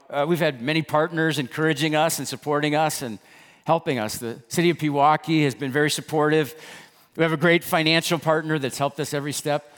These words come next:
along the way. And many of you have stepped out in faith and, and given faithfully and generously to the Unfinished Initiative to make this all possible. But as we wrap up the construction and, and get ready for the launch on October,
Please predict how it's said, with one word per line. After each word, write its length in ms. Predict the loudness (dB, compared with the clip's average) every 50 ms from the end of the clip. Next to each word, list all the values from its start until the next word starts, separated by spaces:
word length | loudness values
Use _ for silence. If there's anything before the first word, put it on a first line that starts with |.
| -20 -14
along 300 | -8 -2 0 0 0 0
the 80 | -2 -2
way. 260 | 0 0 0 0 0
And 220 | -2 -4 -4 -4 -4
many 260 | -4 -2 -2 -2 -2
of 140 | -2 -4 -6
you 300 | -8 -8 -8 -8 -10 -12 _ _ _ _ _ _ _ _ _ _ _ _ _ _ _ -14 -6
have 180 | -4 -2 -2 -2
stepped 260 | -2 -2 -2 0 0
out 120 | 0 0
in 100 | -2 -2
faith 420 | -4 -4 -4 -2 0 0 -2 -2 -6
and, 140 | -8 -8 -8
and 180 | -8 -8 -4
given 380 | -2 0 0 0 -2 -4 -6 -8
faithfully 680 | -4 -2 0 0 0 0 -4 -6 -6 -4 -4 -6 -4
and 160 | -6 -6 -4
generously 640 | -2 -2 -2 0 -2 -2 -4 -4 -6 -6 -8 -8 -10 -14 -20 -20 -20 -20 -20 _ _ _
to 160 | -4 -4 -2
the 100 | 0 0
Unfinished 460 | 0 0 0 0 0 0 0 0 0 -2
Initiative 480 | -2 -2 -2 -2 -2 -2 -4 -4 -4
to 60 | -4
make 180 | -4 -4 -4 -4
this 160 | -6 -4 -2
all 160 | 0 0 -2
possible. 680 | -2 -4 -6 -6 -4 -6 -6 -10 -14 -16 -16 -18 -20 _ _ _ _ _ _ _ _ _ _ _ _ _ _ _ -20 -16 _
But 120 | -4 -2 -2
as 100 | 0 0
we 120 | 0 2
wrap 300 | 4 4 4 4 4 2
up 160 | 0 -2 -2
the 80 | -6 -6
construction 720 | -6 -6 -6 -4 -4 -2 -4 -2 -4 -6 -6 -6 -6 -6
and, 260 | -6 -8 -8 -8 -8 -8
and 100 | -6 -4
get 100 | -4 -2
ready 160 | -2 -2 -2
for 120 | -2 -2 -4
the 100 | -4 -2
launch 460 | -2 -2 -2 -2 -4 -6 -8 -10 -6
on 280 | -4 -4 -4 -4 -4 -4
October, 560 | -6 -6 -4 -4 -6 -6 -6 -4 -6 -8 -8